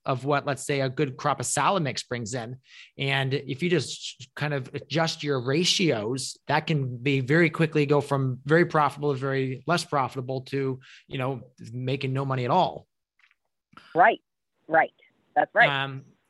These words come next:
Speaker 1: so yeah, th-, they're having to go adjust back to, you know, so, okay, so pull back or, you know, less infrastructure building so you can, you know, make those, those numbers budget. Um, so did you just,
Speaker 2: Yeah.
Speaker 1: you know,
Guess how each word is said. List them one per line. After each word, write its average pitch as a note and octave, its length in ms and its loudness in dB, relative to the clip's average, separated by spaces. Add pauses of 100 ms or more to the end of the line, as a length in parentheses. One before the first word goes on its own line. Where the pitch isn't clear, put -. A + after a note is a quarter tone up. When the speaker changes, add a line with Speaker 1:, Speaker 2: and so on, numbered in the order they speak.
Speaker 1:
so D#3+ 420 4
yeah, C#3+ 420 2
th-, D3+ 80 -14
they're F3 240 2
having E3 140 2
to D#3+ 80 0
go D3+ 160 2
adjust D3 400 -2
back D3+ 380 0 (240)
to, C3+ 420 -4
you C3+ 80 -2
know, B2 200 -2
so, C3+ 260 -2
okay, C3+ 240 0
so C3 160 -4
pull D3+ 240 0
back C3+ 340 0
or, B2 200 -2
you B2 100 -6
know, A#2+ 180 -4
less C3+ 320 -2
infrastructure C#3+ 560 -4
building B2+ 460 -2
so C3+ 120 -2
you B2 180 0
can, A#2+ 220 -4
you A#2+ 100 -2
know, A#2 60 0
make B2 280 -2
those, A#2+ 220 -2
those A#2+ 260 -2
numbers A#2 260 -2
budget. A#2+ 460 0 (480)
Um, B2 240 0
so F3 160 2
did E3 160 4
you G#3 100 6
just, F3+ 200 8
Speaker 2:
Yeah. D#3+ 80 4
Speaker 1:
you F3 40 2
know, D3+ 300 0